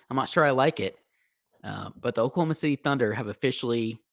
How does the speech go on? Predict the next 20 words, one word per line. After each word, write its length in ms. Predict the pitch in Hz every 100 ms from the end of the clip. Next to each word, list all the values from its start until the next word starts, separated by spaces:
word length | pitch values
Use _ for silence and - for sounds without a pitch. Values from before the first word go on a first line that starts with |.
| _ _ _ _ _ _ _ _
posted 340 | 151 135 139
pictures 320 | - 131 113 92
of 140 | 82
Cason 280 | 117 101 104
Wallace 360 | 104 101 90 -
with 120 | 101
a 80 | 98
Thunder 260 | 113 107
draft 280 | 101 104 101
hat. 200 | - -
So 240 | - 98 95 _ -
A, 380 | 147 92 90 - - - _ _ _ _ _ _ _ -
to 320 | 127 110 113 -
what 180 | 110
we 100 | 95
were 60 | 92
talking 220 | 110 110
about 160 | 104 98
in 60 |
the, 100 | 95